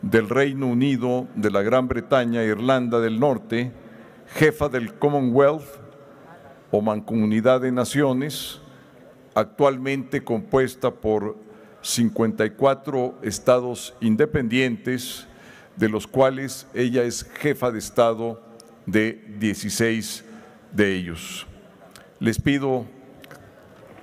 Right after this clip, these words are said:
que nos pongamos de pie para guardar un minuto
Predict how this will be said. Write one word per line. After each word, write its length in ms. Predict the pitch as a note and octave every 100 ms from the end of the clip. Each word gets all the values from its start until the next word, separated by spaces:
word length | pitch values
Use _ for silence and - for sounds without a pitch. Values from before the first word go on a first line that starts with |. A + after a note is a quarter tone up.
| - - - - -
que 100 | A2
nos 160 | G#2+ -
pongamos 560 | A#2 A2 C3 C3+ B2
de 80 | A2
pie 480 | - C#3 D#3 D3+ - - - - -
para 180 | A2 G#2+
guardar 580 | G#2 A2 G#2 B2 B2 - - - - - - -
un 120 | C3+
minuto 640 | B2 A#2 B2 B2 A#2+ A#2+